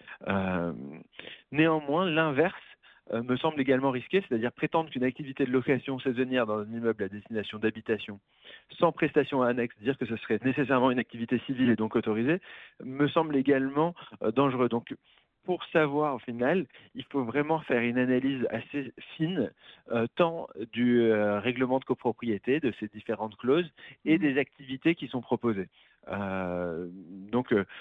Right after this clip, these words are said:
Speaker 1: euh, prudence, euh, dans, euh, l'interprétation de cet arrêt.
Speaker 2: Donc vraiment prendre ça au,
Speaker 1: Qui
Speaker 2: au,
Speaker 1: n'est pas
Speaker 2: au
Speaker 1: un
Speaker 2: cas
Speaker 1: arrêt
Speaker 2: par cas.
Speaker 1: publié, euh, qui
Speaker 2: Voilà.
Speaker 1: est,
Speaker 2: Au
Speaker 1: euh, dans une chambre restreinte, euh, et
Speaker 2: D'accord.
Speaker 1: voilà, exactement.
Speaker 2: D'accord. Mais bon, peut-être que quel-, quelques-uns vont, vont vouloir s'en saisir, hein. J'imagine que <laughs>
Speaker 1: Naturellement.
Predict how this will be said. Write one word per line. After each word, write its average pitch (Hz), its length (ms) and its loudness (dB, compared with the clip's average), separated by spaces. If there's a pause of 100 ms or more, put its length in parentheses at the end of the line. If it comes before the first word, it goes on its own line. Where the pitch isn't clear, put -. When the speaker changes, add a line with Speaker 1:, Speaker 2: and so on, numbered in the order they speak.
(160)
Speaker 1:
euh, 98 420 0 (200)
prudence, 151 460 2 (420)
euh, 107 400 2
dans, 117 300 4
euh, 107 200 4
l'interprétation 117 720 0
de 107 320 2
cet 101 160 -4
arrêt. 80 160 -6 (640)
Speaker 2:
Donc 175 180 -10
vraiment 185 320 -6
prendre 180 320 -14
ça 202 100 0
au, 170 320 -8
Speaker 1:
Qui - 60 2
Speaker 2:
au, - 40 4
Speaker 1:
n'est 131 100 6
pas 139 140 4
Speaker 2:
au - 20 4
Speaker 1:
un - 40 4
Speaker 2:
cas 214 60 8
Speaker 1:
arrêt 202 100 6
Speaker 2:
par 370 140 4
cas. 208 320 4
Speaker 1:
publié, 127 460 6
euh, 120 100 -2
qui 123 120 -6
Speaker 2:
Voilà. 160 200 2
Speaker 1:
est, 101 60 -4 (200)
Speaker 2:
Au 180 140 -10
Speaker 1:
euh, 95 80 -4
dans 101 80 -4
une 101 120 -6
chambre 104 200 -4
restreinte, 107 540 -6
euh, 92 340 -2
et - 40 -6
Speaker 2:
D'accord. 92 160 -2
Speaker 1:
voilà, 92 160 -4
exactement. 101 340 -10 (400)
Speaker 2:
D'accord. 165 320 -6
Mais 147 140 -6
bon, 165 140 -10
peut-être 185 300 -4
que 175 80 -10
quel-, 165 300 -2
quelques-uns 180 360 -6
vont, 165 280 -8
vont 156 100 -14
vouloir 185 240 -4
s'en 170 120 -8
saisir, 190 460 -4
hein. 175 140 -10 (100)
J'imagine 208 520 -4
que - 80 0
<laughs> - 480 2
Speaker 1:
Naturellement. 226 600 4